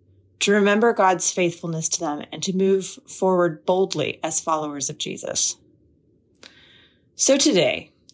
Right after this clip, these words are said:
just like after a crushing migraine, and I shed the pain and brain fog,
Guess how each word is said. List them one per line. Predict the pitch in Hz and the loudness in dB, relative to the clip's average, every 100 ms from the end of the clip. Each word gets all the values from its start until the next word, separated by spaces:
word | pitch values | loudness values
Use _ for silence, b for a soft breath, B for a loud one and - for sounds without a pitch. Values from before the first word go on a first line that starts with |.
| _ | _
just | - 320 320 | 4 4 6
like | 302 269 | 4 4
after | 202 196 202 | 2 2 2
a | 175 | 0
crushing | 170 - 233 - 233 | -2 -2 0 2 2
migraine, | 185 160 156 160 160 160 b b b | 2 0 -2 -4 -4 -6 b b b
and | - 156 | -4 -2
I | 151 | 2
shed | - 208 208 | 4 4 2
the | |
pain | 214 - 185 185 | -2 -4 -2 -2
and | 160 | -2
brain | 135 170 180 | 0 -2 -2
fog, | 175 175 165 165 | -2 0 0 0